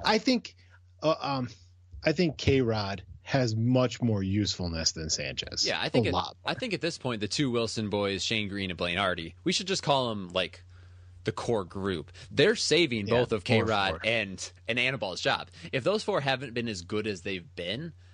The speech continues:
Speaker 2: I think you have to have made a move by now. But because they've been papering over all the cracks, the starters are going six innings every start, all of a sudden you don't have a need for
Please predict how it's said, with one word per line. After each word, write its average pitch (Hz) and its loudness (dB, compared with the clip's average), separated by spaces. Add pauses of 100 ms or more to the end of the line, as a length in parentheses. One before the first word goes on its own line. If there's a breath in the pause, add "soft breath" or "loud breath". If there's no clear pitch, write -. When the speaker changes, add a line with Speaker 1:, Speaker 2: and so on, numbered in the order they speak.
(280 soft breath)
Speaker 2:
I 131 -2
think - -6
you - -4
have 147 -2
to 101 -8
have 87 -8
made 85 -6
a 78 -10
move 82 -12
by 78 -8
now. 76 -12 (300 soft breath)
But 113 0
because 120 -2
they've 127 0
been 120 -4
papering 113 -2
over 104 -2
all 98 0
the 92 -10
cracks, 117 -4 (160 loud breath)
the 104 -8
starters 120 -2
are 104 -4
going 104 -4
six - -6
innings 101 -4
every 90 -4
start, 127 -2
all 131 -2
of 123 -6
a 120 -12
sudden 120 -4 (240 loud breath)
you 127 -2
don't 135 -4
have 123 0
a 104 -4
need 113 -4 (120)
for 87 -4